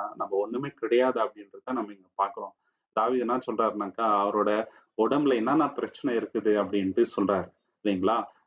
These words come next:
அது எல்லாத்துலயும் தேவன் தான், தேவன் தான் காப்பாத்துறாருங்க. ஒரு மாரத்தான் ரன்னர் இருக்கிறாரு, அவர் ட்ரைனிங் பண்ணும்போது என்ன ஆயிடுதுனாக்கா, அவருக்கு ரொம்ப டயர்ட் ஆயிட்டு கீழே விழுந்துடுறாருங்க, இல்லைங்களா? அவரால முடியல. அப்போ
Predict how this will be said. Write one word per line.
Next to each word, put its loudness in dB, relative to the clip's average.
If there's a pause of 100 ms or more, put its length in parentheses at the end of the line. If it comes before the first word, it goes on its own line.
அது -2
எல்லாத்துலயும் 2
தேவன் 0
தான், -4
தேவன் -8
தான் -10
காப்பாத்துறாருங்க. -2 (500)
ஒரு 4
மாரத்தான் 0
ரன்னர் 2
இருக்கிறாரு, 2
அவர் 2
ட்ரைனிங் 2
பண்ணும்போது 0
என்ன 2
ஆயிடுதுனாக்கா, -2
அவருக்கு 0
ரொம்ப 2
டயர்ட் 0
ஆயிட்டு 0 (580)
கீழே 2
விழுந்துடுறாருங்க, -2 (580)
இல்லைங்களா? 4 (100)
அவரால 2
முடியல. 2 (800)
அப்போ -2